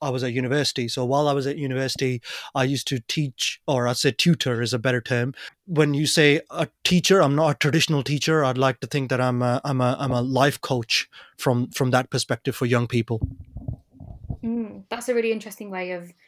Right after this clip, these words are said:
Speaker 2: of looking at it more as a life coach, quite holistic view. Is
Speaker 1: Mm.
Speaker 2: that the philosophy that you've tried to bring as a tutor, as a coach
Speaker 1: Ab-
Speaker 2: to Vital Educators?
Speaker 1: Absolutely, 'cause, uh, once I left, um,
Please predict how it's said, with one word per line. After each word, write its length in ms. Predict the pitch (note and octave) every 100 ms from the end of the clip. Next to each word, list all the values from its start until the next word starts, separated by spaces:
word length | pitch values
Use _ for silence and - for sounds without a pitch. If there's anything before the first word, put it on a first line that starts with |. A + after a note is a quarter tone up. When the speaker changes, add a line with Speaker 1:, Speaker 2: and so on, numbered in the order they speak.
| _ _ _
Speaker 2:
of 160 | - F#3+
looking 300 | G3 G3 F#3+
at 80 | F3
it 100 | E3+
more 160 | F3
as 100 | F3
a 40 | F3+
life 240 | F3 F3
coach, 300 | - - -
quite 180 | - -
holistic 560 | - F#3+ F#3+ - - -
view. 360 | F3 F3+ F#3+ - _
Is 140 | G#3
Speaker 1:
Mm. 20 | F#3+
Speaker 2:
that 180 | G#3
the 140 | - G3 -
philosophy 460 | - G#3+ G3 G3 G3+
that 220 | F#3+ F#3
you've 240 | F3+ E3+ _ - _ _
tried 220 | - F#3+
to 100 | F3+
bring 280 | F#3+ F#3 F3+
as 160 | E3 E3
a 100 | D#3+ _
tutor, 300 | - F3+ -
as 100 | D#3+
a 60 | -
coach 420 | - F3+ - -
Speaker 1:
Ab- 140 | F3+ D#3+
Speaker 2:
to 180 | F3 E3
Vital 280 | E3+ F3 F#3
Educators? 500 | F3+ F#3+ F#3 F#3+ -
Speaker 1:
Absolutely, 640 | E3+ - D#3 G3 D3 B2
'cause, 320 | D3 B2+ A#2+
uh, 160 | C3+ C3+
once 420 | A#2 E3 F3+ - -
I 220 | C#3 C3+
left, 460 | C3 C#3+ - -
um, 400 | D3 C3+ C3 C3